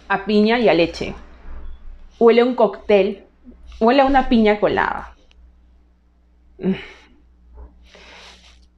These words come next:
¿Ustedes han, han olido la crema de coco?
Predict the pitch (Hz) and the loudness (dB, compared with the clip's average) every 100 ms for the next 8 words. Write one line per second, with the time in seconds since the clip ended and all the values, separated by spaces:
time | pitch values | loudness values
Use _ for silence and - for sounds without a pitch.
0 | - 240 - 311 349 349 277 262 262 262 | -8 -6 2 4 4 4 2 2 -2 -10
1 | - _ _ _ _ _ _ _ _ _ | -14 _ _ _ _ _ _ _ _ _
2 | _ _ _ - 240 240 240 247 233 196 | _ _ _ -4 -2 0 2 4 2 0
3 | 202 208 220 208 196 196 196 330 | 0 2 4 2 0 -2 -2 -6